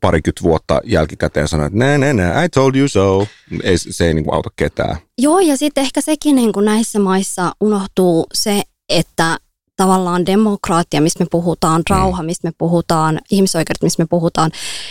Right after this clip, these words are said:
Speaker 2: niin nykyään me unohdetaan niiden maiden historiat. Niillä
Speaker 1: Just
Speaker 2: on
Speaker 1: näin.
Speaker 2: ollut se. Et se ei ole semmonen, mitä me tuodaan ulkopuolelta niihin
Speaker 1: Mm.
Speaker 2: maihin, vaan ne on aina ollut siinä.
Speaker 1: Just
Speaker 2: Sit
Speaker 1: niin.
Speaker 2: tapahtui jotain, sit ne vietiin.
Speaker 1: Just niin. Niin.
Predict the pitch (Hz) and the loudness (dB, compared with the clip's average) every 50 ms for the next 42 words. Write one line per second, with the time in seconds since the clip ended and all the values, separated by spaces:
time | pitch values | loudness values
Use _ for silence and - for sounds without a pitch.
0 | - - - 185 180 165 165 185 196 202 - 208 190 190 196 170 175 196 196 196 | -8 -2 0 2 2 4 4 2 2 2 2 2 2 2 2 2 2 2 2 0
1 | 175 - 165 165 170 165 - 165 185 180 175 165 - 160 170 175 190 156 - - | 0 0 0 0 0 0 2 2 2 2 2 0 0 0 0 0 0 0 -2 -4
2 | - - - - - 190 - 196 196 190 180 165 - 202 - - - - 147 143 | -4 -4 -2 -2 -2 -2 0 0 0 2 2 0 2 2 2 0 0 -2 -4 -6
3 | 175 - - - - - - - - _ _ - - 185 - - 196 175 175 175 | -8 -12 -12 -12 -12 -12 -14 -14 -20 _ _ -4 -4 -4 -2 0 0 0 2 0
4 | 175 180 - - 170 170 170 170 165 170 170 110 - - - _ - - - - | -2 -4 -4 -4 -4 -2 -2 -2 -2 -2 -4 -4 -6 -12 -20 _ -20 -12 -4 -2
5 | 190 180 160 175 170 175 180 - 185 180 170 165 151 165 175 175 - - 208 - | -2 0 0 2 2 2 2 2 2 2 4 2 2 0 -2 -4 -6 -6 -4 0
6 | 160 135 - - - - 170 143 156 170 180 170 156 - - 185 - - - - | 0 0 0 0 0 0 0 2 2 2 2 2 0 0 -2 -6 -10 -14 -18 -20
7 | - - - _ - 233 247 247 220 220 233 233 208 190 175 - - 180 - 202 | -20 -20 -6 _ 2 4 4 4 4 4 2 2 2 0 0 -2 -2 -4 -6 -6
8 | - - - - 127 - - - - - - _ _ - 98 90 - - - - | -8 -8 -8 -6 -6 -4 -2 -2 -4 -4 -8 _ _ -6 -6 -4 -2 0 -2 -2
9 | 82 - - 196 - 170 190 - - 170 160 143 - - 147 - - 202 - _ | -2 0 -2 -2 -2 -2 -4 -4 -4 -4 -2 -2 -2 -2 -2 -2 -4 -8 -12 _
10 | - - - 185 165 165 147 143 143 131 - - - - - - - _ _ _ | -8 -4 -2 0 0 0 0 0 0 0 -2 -4 -6 -10 -10 -10 -12 _ _ _
11 | _ - 98 92 - - - 87 85 80 78 - _ _ _ _ _ _ _ _ | _ -10 -8 -8 -8 -6 -4 -4 -4 -4 -6 -10 _ _ _ _ _ _ _ _
12 | _ _ _ - - - - - - - - - - - - - - - - - | _ _ _ -20 -18 -16 -16 -16 -16 -16 -16 -16 -18 -18 -20 -20 -20 -20 -20 -20
13 | - - _ _ _ _ _ _ _ _ - 135 196 196 127 80 67 67 | -20 -20 _ _ _ _ _ _ _ _ -2 0 2 2 0 0 -2 -4